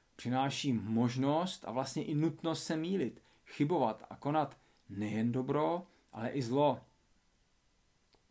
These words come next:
Můžeme říct právě to, že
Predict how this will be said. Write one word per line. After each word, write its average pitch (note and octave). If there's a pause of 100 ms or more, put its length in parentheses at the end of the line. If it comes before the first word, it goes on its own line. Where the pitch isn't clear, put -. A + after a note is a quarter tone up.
(920)
Můžeme C3
říct D3
právě C#3+
to, C#3+
že D3+